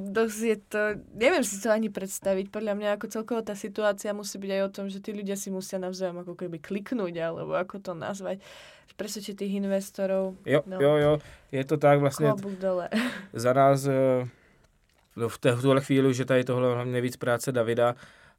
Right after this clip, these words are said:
Speaker 2: a je to, je to určitě jako náročný vlastně tu, ta prezentace té firmy navenek a vlastně ta práce s tím, s tím nápadem, s tou naší myšlenkou, abyste u-,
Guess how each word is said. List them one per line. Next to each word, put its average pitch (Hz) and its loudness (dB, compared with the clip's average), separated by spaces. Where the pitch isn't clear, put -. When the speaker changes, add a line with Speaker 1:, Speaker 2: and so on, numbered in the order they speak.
Speaker 2:
a 110 2
je 110 4
to, 120 2
je 113 2
to 120 2
určitě 117 -2
jako 107 -10
náročný 123 0
vlastně 117 -4
tu, - -8
ta 123 -2
prezentace 120 -2
té 123 0
firmy 123 -4
navenek 117 0
a 113 2
vlastně 113 -4
ta 120 -6
práce 113 0
s - -8
tím, 117 -4
s - -16
tím 135 0
nápadem, 123 4
s - -6
tou 131 -2
naší 127 0
myšlenkou, 120 0
abyste 127 2
u-, 139 6